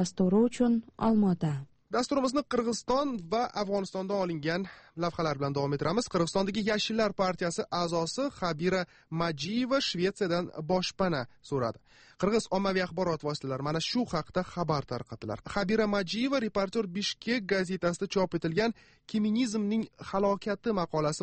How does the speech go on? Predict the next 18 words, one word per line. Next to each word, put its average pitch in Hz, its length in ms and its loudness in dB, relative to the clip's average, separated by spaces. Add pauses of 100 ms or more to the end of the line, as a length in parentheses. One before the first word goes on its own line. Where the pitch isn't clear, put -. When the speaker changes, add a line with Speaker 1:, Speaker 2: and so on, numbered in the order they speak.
Speaker 2:
muallifi 196 460 0
edi. 131 140 -2 (360)
U - 20 0 (180)
o'z 175 180 2
maqolasida 202 540 0
Qirg'iziston 190 420 0
hukumati 202 380 0 (500)
Kemindagi 220 580 2 (180)
milliy 185 280 0 (100)
parkning 180 340 0 (100)
bir 233 200 4
qismini 185 320 0 (100)
qimmatbaho 185 560 0 (180)
qazilma 202 400 0 (100)
boyliklarini 165 500 2 (100)
qazib 170 260 -2 (160)
olish 196 260 2
maqsadida 151 420 0